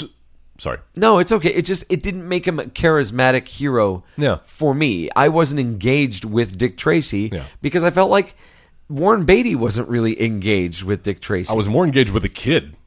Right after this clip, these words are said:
Speaker 2: Like, the kid's kind of the hero of the film. He ends up
Speaker 1: Yeah.
Speaker 2: saving Dick Tracy
Speaker 1: He
Speaker 2: in
Speaker 1: ma-,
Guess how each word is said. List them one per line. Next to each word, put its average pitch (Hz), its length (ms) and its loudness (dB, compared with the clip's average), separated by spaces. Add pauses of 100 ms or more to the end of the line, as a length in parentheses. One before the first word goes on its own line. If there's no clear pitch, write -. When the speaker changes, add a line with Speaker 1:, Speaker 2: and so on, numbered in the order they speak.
(140)
Speaker 2:
Like, 107 140 0
the 104 80 0
kid's 180 260 0
kind 123 200 4
of 95 40 2
the 87 60 0
hero 110 300 2
of 87 80 2
the 78 40 -8
film. 76 280 -8
He 117 120 -2
ends 117 140 -2
up 107 80 -4
Speaker 1:
Yeah. 214 80 -2
Speaker 2:
saving 107 400 4
Dick 95 140 0
Tracy 104 360 -2
Speaker 1:
He - 100 2
Speaker 2:
in 269 80 -2
Speaker 1:
ma-, - 80 -4